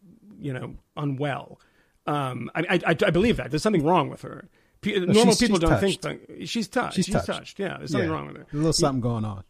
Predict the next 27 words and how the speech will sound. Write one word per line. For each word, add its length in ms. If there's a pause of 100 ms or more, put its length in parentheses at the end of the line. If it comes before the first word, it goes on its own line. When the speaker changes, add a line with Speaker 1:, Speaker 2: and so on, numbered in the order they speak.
Speaker 1:
Yeah, 180
I 100
mean, 140
this, 180
this 200
is 140
like 160
somebody 420
who's 180
been 160
infected, 840 (420)
uh, 400
that, 240
you 120
know, 160
she's 440 (120)
the 120
type 260
of 100
person 340
that 40
if 80
she 100
wasn't 260
running 180
for 100
Congress 500